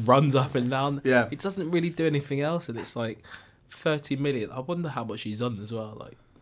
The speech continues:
Speaker 1: you can't justify thirty million on him. I, I don't know how they. So yeah, he's my flop of the season. <laughs>
Speaker 2: Yeah.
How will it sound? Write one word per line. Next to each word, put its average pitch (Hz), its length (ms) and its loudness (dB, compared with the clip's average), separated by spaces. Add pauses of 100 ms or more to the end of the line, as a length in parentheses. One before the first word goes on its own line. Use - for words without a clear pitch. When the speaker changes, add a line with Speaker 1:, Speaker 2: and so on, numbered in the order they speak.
(640)
Speaker 1:
you 160 80 -8
can't 135 320 -6
justify 113 480 -6
thirty 110 400 -10
million 104 300 -10
on 101 80 -14
him. 104 300 -12
I, - 340 -16
I - 20 -12 (140)
don't 139 180 2
know 120 80 -4
how 107 260 -6
they. 95 300 -8 (500)
So - 140 -10
yeah, 117 140 0
he's 135 180 -2
my 107 120 -2
flop 110 320 -10
of 110 80 -12
the 107 100 -10
season. 110 440 -12 (120)
<laughs> - 100 -16
Speaker 2:
Yeah. 101 240 -4